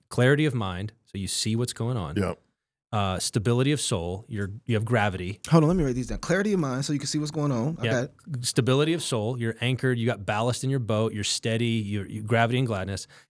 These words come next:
Speaker 1: and then a readiness to act, which is what you're saying.
Speaker 2: Yeah.
Speaker 1: So, and so, you know, like,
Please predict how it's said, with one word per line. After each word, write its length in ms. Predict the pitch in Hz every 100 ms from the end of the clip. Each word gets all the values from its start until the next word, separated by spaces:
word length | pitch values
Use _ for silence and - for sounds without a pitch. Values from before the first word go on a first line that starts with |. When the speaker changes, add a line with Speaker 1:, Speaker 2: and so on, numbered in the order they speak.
| -
Speaker 1:
and 100 | 131
then 60 | 131
a 60 |
readiness 400 | 117 120 135 120 -
to 120 | 110
act, 380 | 113 85 - - _ _
which 160 | 107 -
is 100 | 104
what 100 | 98
you're 80 | 110
saying. 160 | -
Speaker 2:
Yeah. 60 | 98
Speaker 1:
So, 140 | 123 - - -
and 100 | 139
so, 140 | 143
you 100 | 139
know, 100 | 127
like, 180 | 117